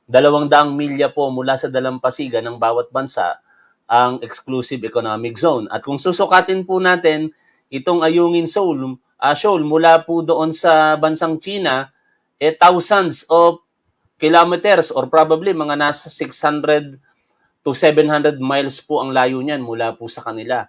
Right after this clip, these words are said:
Samantala dito sa atin, nasa one hundred more or less lamang na milya yan mula po sa ating dalampasigan. Malinaw na malinaw na ang Ayungin Shoal ay nasa bahagi po ng ating exclusive economic zone at pag-aari po iyan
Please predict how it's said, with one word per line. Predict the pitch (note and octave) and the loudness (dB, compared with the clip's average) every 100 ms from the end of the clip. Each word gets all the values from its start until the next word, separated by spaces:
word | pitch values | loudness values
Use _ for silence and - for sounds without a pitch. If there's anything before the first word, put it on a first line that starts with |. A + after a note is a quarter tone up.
| _ _ | _ _
Samantala | - B2+ C3 C3 C3 C3 | -8 -6 -2 0 2 0
dito | B2 A#2+ | -2 -10
sa | B2+ B2 A2+ | -8 -2 -2
atin, | A2+ C3 | -4 -8
nasa | A2 G#2+ A#2 | -8 -8 -6
one | G#2+ A2 | -6 -6
hundred | G#2+ G#2+ G#2+ G#2+ G#2+ _ _ - | -8 -10 -12 -14 -20 _ _ -2
more | A#2 | 0
or | A#2 A2+ | 2 0
less | A2+ A2+ - | 0 -2 0
lamang | A2 A2+ A2+ | -2 -2 -4
na | A2 | -6
milya | A2 G#2 G2+ | -8 -4 -2
yan | G#2+ A#2+ F#2+ F2 _ _ _ | 0 -2 -4 -10 _ _ _
mula | - A2 G#2+ G#2 | -8 0 0 0
po | A2 | -4
sa | A2 G2+ | -6 -2
ating | G#2 G#2+ G#2+ | -2 -4 -6
dalampasigan. | G2 G2 F#2+ G2+ - G2 A2 F#2 F#2 | -4 -4 -6 -10 -10 -4 -2 -2 -4
Malinaw | C#3 G#3+ G#3 F#3 | -2 0 2 2
na | D#3+ | 2
malinaw | C#3+ C#3 D3 A#2 G#2 | 2 0 -2 -2 -2
na | A2+ A#2+ C3 | -2 0 0
ang | C3 C3 C3 C3 _ _ - | 0 -4 -8 -10 _ _ 2
Ayungin | E3 F3 G3 D#3+ D3+ | 4 6 6 4 2
Shoal | - G#2 G#2 G#2 _ _ - - | 0 -2 -4 -10 _ _ -8 2
ay | D#3+ | 4
nasa | F3 F3 F3 D#3 | 6 4 4 4
bahagi | D3 D3+ D3 C#3 | 6 6 4 0
po | C3+ C3+ | -8 -8
ng | B2+ B2 | -8 -6
ating | A#2 A#2 A#2+ G2+ | -8 -8 -12 -14
exclusive | - - B2 B2 A#2+ A#2+ | -16 -14 -10 -8 -6 -6
economic | G#2 A2 G#2 G2 G2+ - | -6 -6 -6 -6 -8 -6
zone | D3+ C#3+ G#2+ - | -2 0 -2 -2
at | C3+ D3 | -2 2
pag-aari | F#3 F3 C#3 D3 C#3+ C3+ | 2 6 6 6 4 -2
po | B2+ A2 | -6 -6
iyan | A2 G#2+ | -2 -2